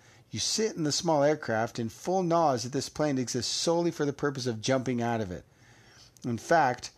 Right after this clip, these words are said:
everyone around you is part of an insane group, group of people that spends their money and time jumping out of airplanes for fun. Someone might tell a story about that guy last year whose chute got stuck.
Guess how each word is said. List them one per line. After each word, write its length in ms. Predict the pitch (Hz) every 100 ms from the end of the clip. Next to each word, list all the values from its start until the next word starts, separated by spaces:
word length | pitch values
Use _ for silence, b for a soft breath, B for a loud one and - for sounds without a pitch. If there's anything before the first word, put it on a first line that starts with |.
| B B B B B
everyone 380 | 147 160 180 180
around 380 | 165 151 156 139
you 140 | 107
is 120 | 107
part 280 | - 160 156
of 60 | 131
an 80 | 135
insane 400 | 156 151 156 151
group, 560 | 139 120 147 139 -
group 260 | - 151 127
of 100 | 113
people 300 | - 170 135
that 120 | 123
spends 400 | - - 151 151
their 120 | 131
money 320 | 120 135 156 143
and 140 | 120
time 280 | 143 139 117
jumping 440 | 113 151 151 131
out 120 | 131
of 80 | 120
airplanes 400 | 131 147 113 110
for 140 | - 101
fun. 460 | - 151 117 80 - B B B B B B B B B B B
Someone 380 | - - 160 156
might 200 | 143 135
tell 180 | 143 135
a 60 |
story 360 | 120 - 143 139
about 380 | 123 123 120 - B B
that 200 | 117 127
guy 240 | 120 143 131
last 400 | 131 139 131 -
year 240 | 120 113
whose 220 | 104 120
chute 320 | - - 151 131
got 220 | 110 101
stuck. 380 | - - 85